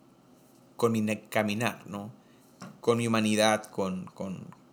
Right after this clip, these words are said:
con salud mental, con salud espiritual.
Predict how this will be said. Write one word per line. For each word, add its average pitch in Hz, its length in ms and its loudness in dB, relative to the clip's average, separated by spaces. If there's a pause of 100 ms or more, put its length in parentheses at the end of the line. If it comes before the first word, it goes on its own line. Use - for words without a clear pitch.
(480)
con 110 180 -6
salud 110 280 -2
mental, 107 600 2 (300)
con - 140 -12
salud 101 280 -6
espiritual. 92 680 -4